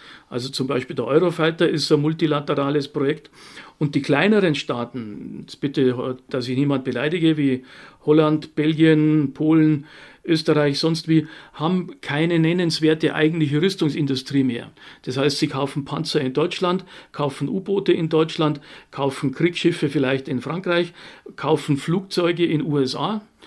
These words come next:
oder Lenkwaffen oder moderne Sachen. Und da ist ganz wichtig, dieser Appell zu mehr militärischer Zusammenarbeit und Kooperation der europäischen Rüstungsindustrie ist immer ein Appell auch der deutsch-französischen Rüstungsindustrie-Lobby,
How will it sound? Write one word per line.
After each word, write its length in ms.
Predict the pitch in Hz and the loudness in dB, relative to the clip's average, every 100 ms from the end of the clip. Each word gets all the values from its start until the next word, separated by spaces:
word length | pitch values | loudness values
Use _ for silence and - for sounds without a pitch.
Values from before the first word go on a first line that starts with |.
| - - _ - | -20 -20 _ -4
oder 160 | 151 143 | 0 2
Lenkwaffen 640 | 135 180 175 170 175 175 | 2 0 -2 -6 -2 0
oder 180 | 160 151 | 2 2
moderne 460 | 147 139 143 160 156 | 2 2 2 2 0
Sachen. 400 | 160 160 170 180 - - - | 0 0 0 -4 -16 -20 -6
Und 240 | - 143 147 | 0 0 0
da 180 | 151 170 | 0 0
ist 300 | - 165 - | 0 -2 -2
ganz 260 | 165 160 | -2 0
wichtig, 400 | 170 175 175 165 | -2 0 -2 -2
dieser 320 | 180 170 156 | -6 -4 -4
Appell 500 | 151 - 170 208 180 - - - | -4 -2 0 0 -2 -6 -20 -16
zu 180 | - 165 | -4 0
mehr 320 | 156 175 190 | 2 4 4
militärischer 720 | 170 170 160 160 175 180 165 | 2 0 0 0 2 2 0
Zusammenarbeit 920 | 143 139 156 180 208 175 139 127 117 - | -4 -4 -4 -2 -2 -2 -4 -2 -4 -4
und 180 | 131 | -8
Kooperation 720 | - 147 139 131 127 156 185 175 | -4 -4 -2 -4 -2 -2 -2 -2
der 100 | - | -2
europäischen 600 | 135 135 143 151 131 139 | -2 -4 -2 -2 -2 -4
Rüstungsindustrie 960 | 180 - 196 - 160 139 - 160 127 - - - - | -6 -4 -6 -6 -6 -6 -6 -6 -6 -10 -18 -20 -8
ist 220 | 156 - | -6 0
immer 240 | 202 196 | 2 2
ein 160 | 175 156 | 2 0
Appell 460 | 151 135 156 180 - | 0 -2 2 2 2
auch 240 | 156 147 | -2 -2
der 160 | - 139 | -4 0
deutsch-französischen 1080 | 160 185 - 135 127 196 180 170 151 135 - - - 151 | 0 0 -4 -4 -2 -2 -2 -2 -2 -4 -8 -20 -12 0
Rüstungsindustrie-Lobby, 1300 | 185 - 156 - 160 143 - 165 156 151 175 190 | 0 0 -2 0 0 -2 0 0 4 2 4 2